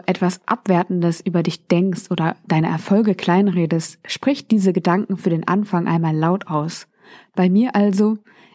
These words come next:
„Ich bin nur aus Versehen auf der Gewinnerliste gelandet.“ Klingt krasser als in meinen Gedanken. Das kann dir am Anfang dabei helfen, negative Gedanken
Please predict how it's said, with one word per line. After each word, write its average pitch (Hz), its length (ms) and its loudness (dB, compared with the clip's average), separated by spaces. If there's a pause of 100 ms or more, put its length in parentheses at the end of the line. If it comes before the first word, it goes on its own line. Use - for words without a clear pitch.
(140)
„Ich - 180 -4
bin 226 200 2
nur 220 260 0
aus 202 220 2
Versehen 180 440 2
auf 165 160 0
der 156 140 0
Gewinnerliste 151 800 0
gelandet.“ 135 600 -4 (840)
Klingt 262 400 0
krasser 180 420 0
als 165 160 0
in 170 80 2
meinen 160 240 0
Gedanken. 147 540 -2 (500)
Das 196 160 0
kann 311 160 2
dir 262 140 2
am 190 80 -2
Anfang 214 300 0
dabei 165 180 0
helfen, 190 420 0
negative 190 560 0
Gedanken 175 560 -2